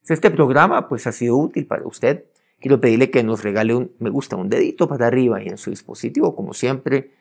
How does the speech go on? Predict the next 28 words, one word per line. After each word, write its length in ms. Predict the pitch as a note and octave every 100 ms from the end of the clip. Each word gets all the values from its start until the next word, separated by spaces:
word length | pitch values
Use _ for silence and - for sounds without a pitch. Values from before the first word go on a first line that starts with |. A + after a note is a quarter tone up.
| _ _
les 160 | A#2 A2
pido 120 | G#2+
este 200 | A#2+ B2
favor, 400 | - - B2+ F3+
esto 200 | A#2 -
nos 180 | G#2 -
ayuda 260 | - G2 F#2+
mucho 260 | F#2+ -
a 40 | -
nuestro 260 | - A2+
canal. 380 | - C3+ D#3+ C4+ _ _ _ _ _ _ _ _
Si 240 | - - C3
no 280 | C3+ F#3 G3+
se 120 | F#3+
ha 60 |
suscrito 760 | F3 E3+ E3 C#3 C3 C3 E3+ -
a 140 | - G2+
este 260 | - -
canal, 400 | - F3+ F#3+ - _
Soy 380 | - - E2+ F#2+
C 140 | -
T 280 | - - -
de 140 | - -
YouTube, 500 | - - D4+ - _ _ _ _ _ _ _ _ _ _ _
pues 380 | C3 A2+ - _
lo 160 | A#2 A#2
puede 220 | C#3+ F3+
hacer, 300 | D#3+ D4+